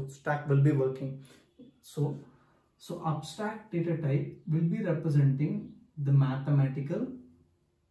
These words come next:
or logical information about the data structure. So about the data structure, we are going to represent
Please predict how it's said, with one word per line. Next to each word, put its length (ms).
or 420
logical 1000
information 720
about 240
the 100
data 300
structure. 360
So 240
about 280
the 80
data 300
structure, 280
we 80
are 40
going 160
to 60
represent 380